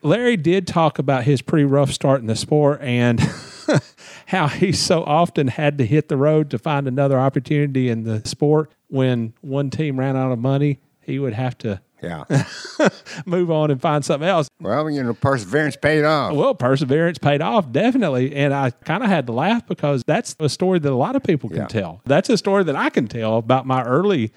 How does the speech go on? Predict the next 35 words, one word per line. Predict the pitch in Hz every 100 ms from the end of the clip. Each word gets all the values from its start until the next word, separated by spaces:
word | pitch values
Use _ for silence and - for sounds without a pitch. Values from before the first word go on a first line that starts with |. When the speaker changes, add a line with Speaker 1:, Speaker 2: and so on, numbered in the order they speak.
| _
Speaker 1:
you | 156
know, | 123
Speaker 2:
Sure. | 123 180 156
Speaker 1:
racing | 233 - 254
career. | 170 131 120 120 123 _ _ -
My | 147 247
first | - 202 160
job | - 170 156
in | 139
racing | 135 135 131 120 120
was | 120 120
with | 131 127 -
a | 117
guy | 113 123 123 113
who | - 143 135
had | 113 120
won | 113 127 123 120 107 101
twenty | - 180 175
thousand | 165 151 139 131
dollars | 123 120 117 113 107 _ _ _
in | 139 117
the |
Virginia | 104 104 135 139
State | 127 - 127
Lottery | 123 107 107 107 107 110
and | 104
decided | 95 135 123 120 101
that | 92
he | 123
was | 127 110
gonna | 110 110
start | - 107 104 101
a | 113 104
racing | 104 104 - 95
publication. | 113 98 98 95 80 -